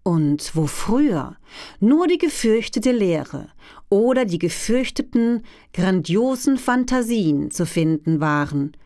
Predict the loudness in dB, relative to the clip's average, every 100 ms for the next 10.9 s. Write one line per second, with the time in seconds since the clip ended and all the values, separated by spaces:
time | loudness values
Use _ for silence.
0 | _ _ _ _ -4 0 0 0 -2 -2
1 | -2 -8 -8 -2 -2 -2 -4 0 4 4
2 | 2 -2 -2 0 0 0 -2 -4 -4 -2
3 | -2 0 -2 -2 -4 -2 0 0 -2 -8
4 | -20 -12 0 2 4 2 0 0 2 2
5 | 0 -2 -2 0 -2 -4 -10 -14 -18 -20
6 | _ _ _ _ _ -20 _ -14 -2 -2
7 | 0 -2 -2 -4 -8 -12 -12 -4 0 0
8 | 0 -6 -2 2 2 2 0 0 -2 -2
9 | -4 -4 -10 -16 -20 _ _ -20 _ -2
10 | 0 2 0 -2 -2 0 0 0